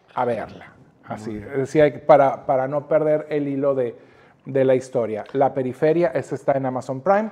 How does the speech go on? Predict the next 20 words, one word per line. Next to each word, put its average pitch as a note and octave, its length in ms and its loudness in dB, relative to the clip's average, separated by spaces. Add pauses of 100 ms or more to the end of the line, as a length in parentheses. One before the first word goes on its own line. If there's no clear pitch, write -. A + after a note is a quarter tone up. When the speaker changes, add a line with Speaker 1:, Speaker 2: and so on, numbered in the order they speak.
(240)
Speaker 2:
Ajá. G2 160 -4
Speaker 1:
Es D#3 140 -2
una E3+ 140 0
apuesta D#3+ 420 2
muy D#3+ 160 -2
interesante, E3+ 520 0
es E3+ 60 -4
la F3 120 6
primera D3+ 340 0
temporada, E3+ 560 4
no D3 200 0
es A#2+ 100 -4
una C#3 160 -2
película, D#3 400 0
es A#2 200 -6
una B2 140 -6
serie, A3+ 500 -4
son C3 320 -4
ocho C3+ 260 -4
episodios G3 680 -2